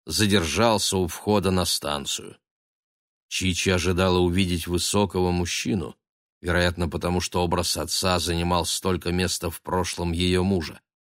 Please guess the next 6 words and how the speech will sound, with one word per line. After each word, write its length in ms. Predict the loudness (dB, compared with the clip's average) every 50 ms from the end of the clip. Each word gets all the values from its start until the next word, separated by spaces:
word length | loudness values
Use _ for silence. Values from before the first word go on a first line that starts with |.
| _ _ _ _ _ _ _ _ _
Но 160 | 0 2 4
он 120 | 4 4 4
оказался 720 | 2 2 2 2 2 2 2 2 2 2 2 2 0 0
типичным 720 | 2 0 -2 -2 0 -2 -2 -2 -2 -2 0 2 2 2 2
пожилым 560 | 2 0 0 2 2 2 2 4 2 2 0 -2
итальянцем, 880 | -4 -4 -2 -2 -2 0 2 2 4 4 4 2 2 0 0 0 -2